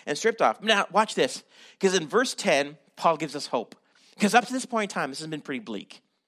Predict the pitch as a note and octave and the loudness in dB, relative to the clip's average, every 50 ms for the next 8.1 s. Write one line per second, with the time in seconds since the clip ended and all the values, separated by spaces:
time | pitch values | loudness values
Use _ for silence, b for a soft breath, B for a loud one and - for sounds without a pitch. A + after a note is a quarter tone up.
0 | _ _ - - _ _ _ _ _ - - - - _ _ _ _ _ _ _ | _ _ -20 -20 _ _ _ _ _ -20 -20 -20 -20 _ _ _ _ _ _ _
1 | _ _ - - - _ _ - C3+ C#3+ G3 - - - G3 F3 - - D#3+ - | _ _ -20 -20 -20 _ _ -14 -10 -10 -8 -4 -4 -4 -4 -4 -6 -6 -10 -16
2 | b b b b b b b _ _ - C3+ C3+ C3 B2+ B2 B2 - - B2 G#2+ | b b b b b b b _ _ 0 2 2 2 0 -2 -2 -4 -4 -4 -4
3 | G2 F#2+ F2 G2 - - A2+ A2+ - - A2+ A#2 A2+ A2+ A2 A2 - - G#2 G2+ | -4 -6 -10 -12 -10 -6 -6 -4 -2 -2 -2 -2 -2 -4 -6 -8 -8 -8 -8 -8
4 | G#2 A2 - B2+ C3+ B2 - C#3 B2+ A2+ - B2 A2 - B B B B F3 F3+ | -8 -8 -6 -6 -6 -6 -4 -6 -6 -4 -2 -4 -4 -6 B B B B 0 2
5 | F#3 F3+ F3 D3 F#3 G3+ G3 - - G#3+ G3 F3+ - - F3+ F#3+ F#3+ E3 F3 - | 2 2 2 0 -2 -2 -2 0 0 0 0 0 2 2 2 4 4 2 -4 -8
6 | F3 D3 - D#3 B2 A2 - C#3+ D#3+ F#3 A3+ A3 G#3 - F#3 F3 - - A#2+ G2+ | -8 -4 -2 -2 -2 -2 -4 -8 -8 -6 -4 -4 -4 -4 -4 -4 -4 -4 -6 -6
7 | - - _ _ _ _ _ b b b b b b b _ - - D4 E4 D#4+ | -6 -8 _ _ _ _ _ b b b b b b b _ -4 0 2 2 2
8 | D4+ | 0